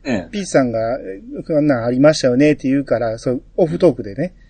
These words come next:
Speaker 1: うん。
Speaker 2: で、僕、それ思い出して、思い出してっていうか、その、買ってみて読んだんですけど、
Speaker 1: うん。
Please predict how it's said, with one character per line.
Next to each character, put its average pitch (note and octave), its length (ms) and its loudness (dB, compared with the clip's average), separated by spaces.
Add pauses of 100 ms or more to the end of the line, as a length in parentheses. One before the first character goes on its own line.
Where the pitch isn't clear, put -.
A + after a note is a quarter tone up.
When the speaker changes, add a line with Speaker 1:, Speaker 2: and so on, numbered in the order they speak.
(300)
Speaker 1:
う A2+ 80 -2
ん。 G2 260 -2
Speaker 2:
で、 F3+ 200 8
僕、 D3 400 2
そ E3 120 2
れ D3+ 120 8
思 E3 180 4
い D#3+ 60 2
出 D3+ 140 6
し - 100 -6
て、 A#2+ 480 -2
思 D#3+ 180 0
い D3+ 60 2
出 D3 100 2
し - 80 -10
て B2+ 60 -6
っ - 40 -16
て A#2+ 120 -10
い - 20 -14
う - 0 -
か、 - 100 -6
そ B2 140 -6
の、 A2+ 420 -2
買 - 140 2
っ - 80 2
て E3+ 60 2
み D#3+ 120 4
て D#3 280 6
読 B2 120 4
ん C#3+ 80 8
だ D3+ 140 8
ん A#2+ 60 2
で G2 80 -6
す - 80 -20
け A#2 80 -6
ど、 A2+ 60 -2
Speaker 1:
う - 20 -4
ん。 - 40 -10